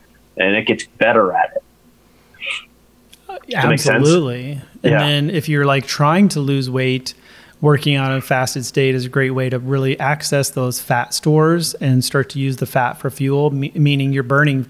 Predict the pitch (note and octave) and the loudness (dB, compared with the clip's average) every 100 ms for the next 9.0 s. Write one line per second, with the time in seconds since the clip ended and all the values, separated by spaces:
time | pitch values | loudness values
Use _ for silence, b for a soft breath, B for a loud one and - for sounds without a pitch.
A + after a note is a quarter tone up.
0 | - - C3+ D3 C3+ C3+ B2 D3+ C3+ C3 | -6 0 2 0 -2 -4 -4 -2 -2 -2
1 | C3 C3 C3 B2 C3 C3+ C#3+ C3+ D3+ B | -2 -4 -4 -4 -2 0 2 0 -4 B
2 | B B - E3 D#3 A#3 A#3 G3 E3+ D3 | B B 2 4 4 2 2 2 4 2
3 | C#3 D3+ E3+ D3+ C#3+ C#3 C3+ b b b | 2 2 2 0 -2 -2 -4 b b b
4 | b D#3 C3+ B2+ B2 A#2 A#2+ C3 - C3 | b 0 0 0 -2 -4 -6 -8 -10 -8
5 | B2 - G1+ - _ _ - - - - | -8 -8 -12 -16 _ _ -6 -4 -6 -14
6 | - - - _ - C3+ C#3 D3+ A3 D3+ | -18 -20 -20 _ 0 2 2 2 4 2
7 | A#2+ A#2+ B2+ F3 D#3 - B B E3 D#3 | 0 -4 0 0 0 -8 B B 2 4
8 | F3+ D3 F#3+ A3 - C#3+ D3 D3 D3 | 4 4 6 4 2 0 2 0 -2